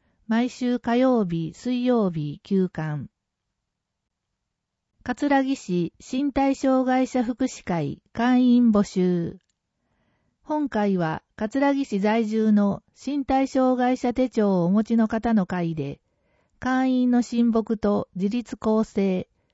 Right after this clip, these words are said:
品位向上、福祉増進を目的として活動しています。主な活動内容。五月総会、県障害者スポーツ大会、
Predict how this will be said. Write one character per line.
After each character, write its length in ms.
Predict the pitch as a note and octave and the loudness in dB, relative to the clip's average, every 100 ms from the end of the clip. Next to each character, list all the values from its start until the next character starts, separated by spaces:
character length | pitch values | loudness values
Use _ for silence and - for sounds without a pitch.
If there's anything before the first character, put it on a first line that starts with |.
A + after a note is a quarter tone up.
| _ _ | _ _
品 380 | C4+ C#4 A#3 | -4 0 2
位 60 | F#3+ | 2
向 260 | F#3+ F#3+ F#3+ | 0 -2 -2
上、 440 | F3+ F3 E3+ F#3 _ _ _ _ | -2 -2 -4 -8 _ _ _ _
福 220 | A3+ G#3+ | -6 -2
祉 200 | C4 C4+ | -2 0
増 240 | A#3+ B3 B3 | 2 2 0
進 340 | B3 A#3+ A#3+ | 0 2 4
を 80 | A3+ | 4
目 240 | A3 G#3 | 2 0
的 260 | A3+ A#3 A3 | -2 -2 -2
と 140 | A3 | -2
し 100 | A3 | -4
て 320 | - G3 G3 - | -2 -2 -2 -4
活 240 | G#3 G#3 | -6 -2
動 240 | F#3 F#3 F#3 | 0 2 0
し 80 | - | 0
て 160 | F3 | -2
い 120 | E3 | 0
ま 180 | D#3 D3 | -2 -6
す。 200 | - _ _ _ _ _ _ _ _ _ _ _ _ | -10 _ _ _ _ _ _ _ _ _ _ _ _
主 220 | C4+ C#4 | 0 4
な 140 | A3+ F#3+ | 4 4
活 260 | G3 B3 | 0 0
動 260 | A#3+ A#3+ A#3+ | 2 4 4
内 340 | A3 G#3+ F#3 | 4 2 2
容。 400 | D#3 C#3+ C3 - _ _ _ _ _ _ - | 0 -2 -8 -12 _ _ _ _ _ _ -4
五 140 | B3 | -2
月 520 | C4 B3 - E3 D#3+ - | 0 0 -2 -4 -4 -8
総 320 | - G#3 G#3 | -4 -2 -2
会、 460 | - F3+ F3 - - _ _ _ _ _ - | -2 -4 -4 -6 -12 _ _ _ _ _ -8
県 280 | C#4 B3 A3 | 0 0 2
障 260 | B3+ B3+ | 2 2
害 220 | B3 B3 | 2 0
者 180 | A#3 F3+ | -2 -4
ス 140 | - - | -6 -2
ポ 180 | B3 | 0
ー 60 | B3 | 0
ツ 140 | - | -2
大 260 | A3+ G#3+ F#3+ | -2 -2 -2
会、 340 | - D3 - | -6 -10 -12